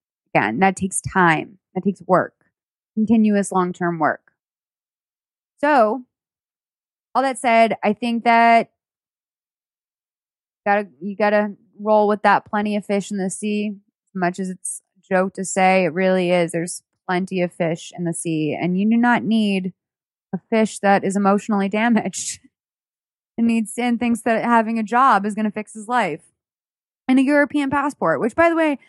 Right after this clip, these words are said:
sounds very chic, but not like a band-, it sounds ma-, like a Band-Aid at best. Not like a fully healed wound. So, love you, Rob. Um,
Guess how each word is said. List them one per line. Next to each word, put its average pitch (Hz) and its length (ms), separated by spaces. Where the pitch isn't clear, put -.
sounds 320 340
very 311 240
chic, 294 440
but 233 140
not 285 260
like 339 140
a 320 60
band-, 285 340
it 285 100
sounds 320 300
ma-, 330 200
like 302 160
a 294 60
Band-Aid 349 480
at 233 180
best. - 600
Not 269 180
like 294 120
a 285 60
fully 269 280
healed 220 280
wound. 165 300
So, 240 460
love 320 240
you, 254 640
Rob. 214 480
Um, 220 580